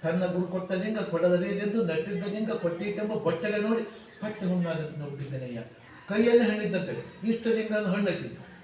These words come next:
ಕೈಯಲ್ಲಿ ಹಣ್ಣಿದ್ದಂತೆ ಮರವನೆಯಲ್ಲಿ ಕೊಂಬೆಯ ಬಾಗಿಸಿ ಕಾಯ ಕೊಯ್ಯುವ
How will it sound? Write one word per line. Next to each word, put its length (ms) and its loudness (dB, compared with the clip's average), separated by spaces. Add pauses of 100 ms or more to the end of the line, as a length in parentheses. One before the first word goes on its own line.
ಕೈಯಲ್ಲಿ 440 2
ಹಣ್ಣಿದ್ದಂತೆ 760 -2
ಮರವನೆಯಲ್ಲಿ 720 0
ಕೊಂಬೆಯ 480 -2
ಬಾಗಿಸಿ 400 -4
ಕಾಯ 420 2
ಕೊಯ್ಯುವ 320 2